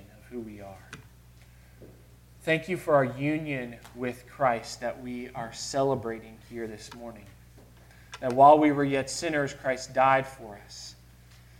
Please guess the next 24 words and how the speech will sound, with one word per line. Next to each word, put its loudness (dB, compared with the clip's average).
That -4
even -2
though 4
that 4
we 4
can -6
confess 0
that 0
we 4
are 6
more 0
wicked 0
than -4
we -10
would -4
ever -2
dare -2
to -14
believe, -4
but -8
because -2
of -16
Christ's -4
body 4